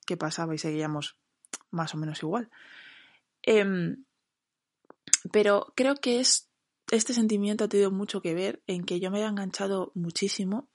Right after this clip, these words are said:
esta semana a una serie de Apple T V que se llama Ted Lasso, que sé que llego muy tarde a esto porque esta serie se estrenó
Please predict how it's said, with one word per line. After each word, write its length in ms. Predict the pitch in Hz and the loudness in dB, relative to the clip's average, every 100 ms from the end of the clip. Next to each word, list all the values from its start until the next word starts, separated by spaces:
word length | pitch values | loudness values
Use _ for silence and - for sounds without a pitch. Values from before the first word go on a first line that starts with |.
| - | -6
esta 240 | 190 190 | -4 -4
semana 540 | 180 175 175 185 175 - | -6 -4 -4 -4 -4 -4
a 320 | 180 165 160 | -6 -4 -6
una 240 | 170 180 | -6 -6
serie 260 | 175 - 180 | -6 -4 -2
de 100 | 175 | -2
Apple 260 | 170 175 170 | -2 -2 -2
T 100 | 175 | -2
V 120 | 180 | -2
que 100 | 180 | -2
se 120 | 180 | -4
llama 320 | 175 175 170 - | -4 -4 -6 -4
Ted 160 | 175 | -4
Lasso, 440 | 170 165 170 208 285 - - - - - - - _ _ | 0 -2 -2 -6 -8 -14 -20 -20 -20 -20 -20 -20 _ _
que 560 | - 220 202 196 202 196 | 2 4 6 4 2 2
sé 140 | - 240 | 2 2
que 100 | 277 | 4
llego 240 | 269 269 | 4 4
muy 220 | 208 208 | 2 2
tarde 420 | 202 180 180 208 196 | 2 0 0 0 0
a 100 | 165 | -2
esto 440 | 170 - 190 220 | -4 -4 -2 -2
porque 380 | 180 170 170 165 | -2 -2 0 0
esta 200 | 165 180 | -2 -2
serie 160 | 185 | -2
se 60 | 190 | -2
estrenó 580 | 180 180 165 170 170 | -4 -6 -4 -2 -4